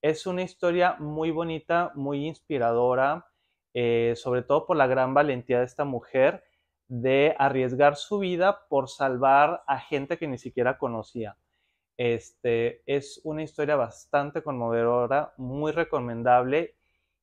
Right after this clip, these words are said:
y sobre todo es una historia que debería de conocerse.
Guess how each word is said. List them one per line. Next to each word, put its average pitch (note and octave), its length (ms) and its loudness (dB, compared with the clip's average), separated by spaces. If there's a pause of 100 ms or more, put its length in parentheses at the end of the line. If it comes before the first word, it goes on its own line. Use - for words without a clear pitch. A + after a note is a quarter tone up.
(200)
y E3 320 0
sobre B2 300 -2
todo C#3 320 4
es D3+ 160 -4
una D3+ 160 -6
historia D3+ 420 -4
que D3 100 -2
debería A#2 340 2
de C3 100 -2
conocerse. A2 760 -10